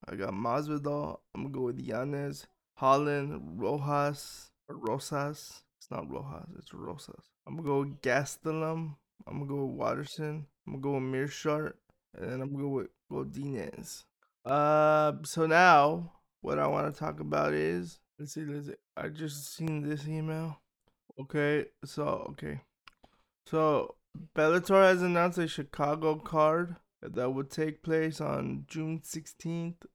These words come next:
at the Wintrust Arena in Chicago. It will be headlined by Vadim Nemkov versus Joe Romero. I know it's Romero, but ever since I heard Paulo Costa say his name, that's the only way I say it. That's the elite way to say it, okay? Don't tell me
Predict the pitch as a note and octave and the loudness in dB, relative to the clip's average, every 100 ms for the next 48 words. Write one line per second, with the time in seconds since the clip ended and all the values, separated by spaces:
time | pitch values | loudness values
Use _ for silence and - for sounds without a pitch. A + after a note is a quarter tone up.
0 | _ D#3 - C#3+ C3 C#3 D3 D#3+ D#3 - | _ -12 -8 -4 -2 -2 -2 -2 -2 -2
1 | C#3+ D3 D#3 D3+ D3 C3 - C#3+ C#3 B2+ | -2 -2 -2 -2 -4 -8 -4 -4 -2 -6
2 | D3 _ - C3 D#3+ E3 F3+ F3+ F3+ F#3 | -8 _ -4 2 2 6 6 8 8 8
3 | F3 D#3+ D3+ D3 D3 D#3 F3 E3+ E3 F3 | 8 8 8 6 6 4 2 4 4 2
4 | F3 E3 D3+ D#3+ D3+ C#3+ - - D#3 D3 | 4 4 4 0 -2 -8 -12 -14 -2 2
5 | D3+ D#3+ D3+ C#3+ C#3+ D3+ E3+ G3 F3+ - | 4 2 0 2 4 4 4 0 -2 -10
6 | - D3 C#3+ C#3+ D#3 C#3+ C#3+ C#3+ C#3+ C#3+ | -8 -4 -2 -4 -4 -4 -2 -2 -4 -6
7 | - - _ - _ _ - D#3 C#3+ D#3 | -10 -12 _ -20 _ _ -10 -8 -8 -8
8 | D#3 D#3 D3 D3+ D3 D#3 D#3 D3+ - C#3+ | -4 -4 -4 -4 -6 -6 -8 -8 -12 -12
9 | D#3 D3+ D#3+ D3+ D#3+ D#3 D3+ _ _ _ | -12 -10 -8 -8 -6 -8 -10 _ _ _
10 | D3 D3 F3+ F#3+ G3+ G3 G3 E3+ - F3 | -10 -6 -4 -2 -2 -2 -4 -6 -8 -10
11 | - - _ - - _ - D3+ E3 G3+ | -12 -16 _ -20 -20 _ -12 -8 -4 -2
12 | E3+ C3+ F#3 F3+ F#3 F3 D#3+ - D3+ D#3 | -2 -2 -4 0 2 2 -2 -4 -4 -4
13 | - - _ - - D3+ F3+ D3+ C#3+ D#3+ | -6 -14 _ -20 -10 -6 -4 -6 -6 -4
14 | D#3 E3 F#3 G3 E3 | -4 -4 -2 0 0